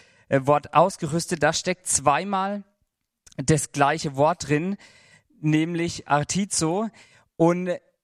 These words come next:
das, dieses Wort hat eine Bedeutung von etwas vollständig machen, alle Teile zu einem Ganzen zusammenbringen. Und es hat quasi eine doppelte Wirkung, was Gottes Wort in uns bewirkt. Zum einen werden wir vollständig als Mensch Gottes.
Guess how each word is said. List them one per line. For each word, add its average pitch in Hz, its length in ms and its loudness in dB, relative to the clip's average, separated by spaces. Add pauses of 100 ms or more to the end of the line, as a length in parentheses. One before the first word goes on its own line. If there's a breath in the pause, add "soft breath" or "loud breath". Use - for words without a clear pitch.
(400)
das, 190 360 -2 (280)
dieses 185 440 -2
Wort 202 180 2
hat 196 140 -4
eine 180 100 -2
Bedeutung 180 540 0
von 175 180 -4
etwas 165 400 -2
vollständig 143 840 -2
machen, 135 260 -2
alle 175 320 0
Teile 165 400 -2
zu 156 140 -4
einem 147 160 -2
Ganzen 151 500 -2 (300 loud breath)
zusammenbringen. 143 1000 -2 (280 loud breath)
Und 180 360 2
es 180 200 2
hat 185 180 -4
quasi 196 300 0
eine 175 120 -2
doppelte 185 520 0
Wirkung, 160 560 -2
was 151 320 -2
Gottes 165 400 -2
Wort 180 200 2
in 160 120 -2
uns 156 180 -6
bewirkt. 165 520 -2 (220 loud breath)
Zum 175 240 0
einen 208 680 -2 (200 soft breath)
werden 160 320 4
wir 165 120 0
vollständig 185 840 -2
als 147 280 -2
Mensch 151 340 -2
Gottes. 135 560 -4